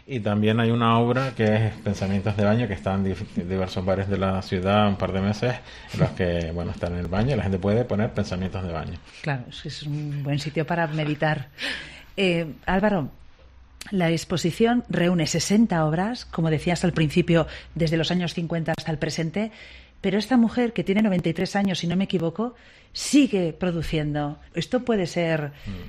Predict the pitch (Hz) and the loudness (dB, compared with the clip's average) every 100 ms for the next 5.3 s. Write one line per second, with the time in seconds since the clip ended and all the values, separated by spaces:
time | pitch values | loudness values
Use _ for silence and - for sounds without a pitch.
0 | - 175 196 277 - 165 165 175 160 156 | -14 -6 0 0 -2 -6 -4 -2 0 0
1 | 226 269 151 131 - - - 110 - - | 0 0 -2 -6 -14 -18 -6 -4 -4 -14
2 | - - 110 139 139 135 139 120 110 104 | -20 -2 2 4 4 2 2 0 0 2
3 | 117 123 135 131 135 127 131 131 127 120 | 2 0 -2 -4 -4 -4 -4 -2 0 0
4 | - 110 98 98 95 92 87 156 147 139 | -2 -2 -2 -2 -2 -2 0 0 0 -2
5 | 139 151 | -2 -4